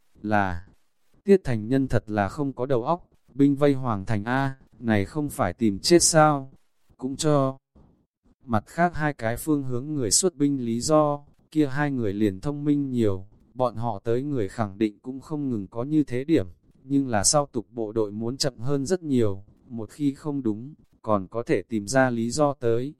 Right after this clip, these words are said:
nóng vội ăn không hết nhiệt đậu hũ a, này Tiết Thành Nhân đến tột cùng là muốn ăn nhiều nhiệt đậu hũ. Mục lắc lắc đầu, ẩn thân hình thoải mái hào phóng đi theo Lệ Cẩm Trạch sau lưng theo đi ra ngoài, hắn cũng không dám từ không.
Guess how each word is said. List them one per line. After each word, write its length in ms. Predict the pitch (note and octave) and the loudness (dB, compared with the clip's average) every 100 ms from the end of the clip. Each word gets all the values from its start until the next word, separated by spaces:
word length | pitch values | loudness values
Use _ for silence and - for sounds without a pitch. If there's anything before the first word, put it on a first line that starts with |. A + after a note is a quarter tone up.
| _ - | _ -12
nóng 280 | A2+ A2+ C3+ | -6 -6 -4
vội 220 | D3 A#2+ | -8 -6
ăn 200 | C#3 D#3+ | -4 -6
không 240 | - C#3+ | -6 -6
hết 200 | C3+ F3 | 0 0
nhiệt 240 | D#3+ C3 G2+ | 2 0 0
đậu 220 | A2+ A2+ | 0 -2
hũ 180 | G#2+ G#2+ | -2 -6
a, 320 | A2+ C3 C3+ C3+ _ - | -4 -2 -4 -8 _ -6
này 260 | A2+ G2+ | 0 0
Tiết 220 | F#2+ G3+ F#3+ | 2 0 2
Thành 240 | B2+ G#2 | -4 -4
Nhân 220 | B2 C3+ | -4 -2
đến 180 | B2 A#2 | -2 -4
tột 200 | C#3 C3 - | -2 -4 -2
cùng 220 | A#2 G#2 | -8 -2
là 140 | G#2 | -2
muốn 320 | G2+ G#2+ A#2 | -2 -4 -4
ăn 240 | C3+ C#3 C#3 | -2 -4 -2
nhiều 200 | A#2+ G2+ | 0 -2
nhiệt 240 | G#2+ G2+ | 0 -2
đậu 200 | G#2+ A#2 | -2 -4
hũ. 300 | G#2 A#2 G2+ F#2+ _ _ _ _ | -4 -10 -12 -16 _ _ _ _
Mục 260 | C3 A2+ G#2 | -10 -10 -8
lắc 220 | C3 F3 | -6 -6
lắc 200 | D#3+ F#3 | -4 -4
đầu, 360 | B2+ A#2+ G2 G2+ _ _ | -2 -2 -2 -10 _ _
ẩn 180 | G#2 F2 | -12 -6
thân 220 | - D3 | -4 -2
hình 220 | C3 G2+ | -4 -6
thoải 240 | A2 A2+ F#2 | -4 -4 -4
mái 260 | G#2 A#2 | -4 -4
hào 220 | C3+ C3+ | -2 -4
phóng 300 | G2 A2+ A#2 | -4 -4 -6
đi 140 | C#3+ D3 | -2 -4
theo 240 | D#3 D3 | 0 -2
Lệ 200 | C3+ B2 - | 0 -4 -4
Cẩm 220 | A2 E2+ | -6 -4
Trạch 200 | A#2+ G2 | -4 0
sau 220 | - D3 | 2 0
lưng 240 | C#3+ D3 | 0 -4
theo 200 | C#3 D3+ | -2 -2
đi 180 | C#3 D3 | 0 0
ra 180 | C3 C#3+ | 2 0
ngoài, 380 | C3+ A#2 F#2+ F#2 _ _ | 0 -4 -6 -10 _ _
hắn 220 | - A#2+ B2+ | -8 -6 -6
cũng 220 | C3 C3 | -10 -12
không 240 | - C#3+ | -8 -6
dám 260 | B2+ A2 C3+ | 0 0 0
từ 160 | - A2+ | -4 -4
không. 360 | F#2+ C#3+ D3 | -2 -6 -6